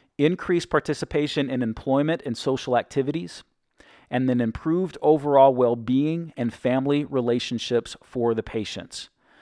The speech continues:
All right, great one. Example number two, long-term management program for major depressive disorder.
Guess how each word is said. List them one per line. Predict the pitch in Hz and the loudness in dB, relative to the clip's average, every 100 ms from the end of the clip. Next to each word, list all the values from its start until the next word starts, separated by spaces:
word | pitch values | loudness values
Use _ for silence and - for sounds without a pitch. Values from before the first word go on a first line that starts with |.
| - - - | -20 -18 -4
All | 123 | 0
right, | 120 - | 0 -2
great | 110 135 135 | 0 2 2
one. | 104 87 131 _ _ _ - | -2 -12 -16 _ _ _ -10
Example | 123 151 151 165 | 0 0 2 0
number | 156 139 | 0 0
two, | - 151 113 | 0 0 0
long-term | 110 123 139 160 - 165 147 | 2 4 6 4 -2 -4 0
management | 135 139 147 147 | 2 0 -2 -8
program | - 143 135 143 139 | 0 2 2 0 0
for | - | -2
major | 117 117 131 123 | 0 2 0 0
depressive | 127 - 147 131 127 | -4 2 2 2 -2
disorder. | 104 - 104 92 92 | -4 -4 -6 -6 -10